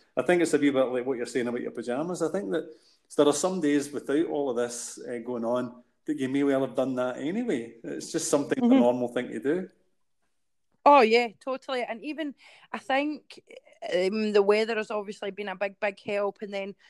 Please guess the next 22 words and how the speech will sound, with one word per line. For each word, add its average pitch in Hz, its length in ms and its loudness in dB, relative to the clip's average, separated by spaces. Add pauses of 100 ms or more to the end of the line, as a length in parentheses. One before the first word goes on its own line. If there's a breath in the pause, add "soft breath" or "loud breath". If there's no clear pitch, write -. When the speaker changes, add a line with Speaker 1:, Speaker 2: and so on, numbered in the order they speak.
(320 soft breath)
Speaker 2:
I 190 40 -14
think 220 180 -6
it - 40 -12
was - 100 -14
maybe 202 160 -4
the 190 80 -10
first - 260 -8
day 202 120 0
the 190 100 -6
weather 190 260 0
had 190 160 -10
kinda 202 360 -6
turned, 214 500 0 (380 soft breath)
and 208 320 -4 (320)
you 226 120 2
almost 226 340 0
feel 226 180 -6
like 220 200 -8
a 214 60 -6
wee 233 180 -4
bit, - 140 -4 (260)
uh, - 60 -10